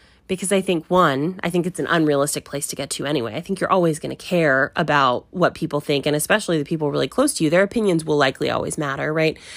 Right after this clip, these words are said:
It's always gonna feel good to get approval from them, and there's nothing wrong with that, like I just said. But we don't want that to be our only source of validation.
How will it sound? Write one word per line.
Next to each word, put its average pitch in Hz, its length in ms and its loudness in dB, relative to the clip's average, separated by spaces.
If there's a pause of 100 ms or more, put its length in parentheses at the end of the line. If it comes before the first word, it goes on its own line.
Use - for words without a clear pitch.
(400)
It's - 140 2
always 202 260 6
gonna 160 160 0
feel 151 160 -2
good 147 220 2
to - 80 -6
get 135 140 0
approval 143 320 -4
from 151 180 -2
them, 165 180 2
and 160 120 2
there's 151 160 0
nothing 143 200 -4
wrong 131 220 -2
with 147 120 -4
that, - 260 -2
like 175 160 -6
I 147 80 -4
just - 220 -8
said. 185 380 2 (540)
But 214 380 2
we 233 240 2
don't 277 180 2
want 233 220 0
that 208 160 2
to 214 120 -2
be 180 200 -2
our 170 260 4
only 160 480 2
source 151 400 -6
of - 60 -10
validation. - 760 -12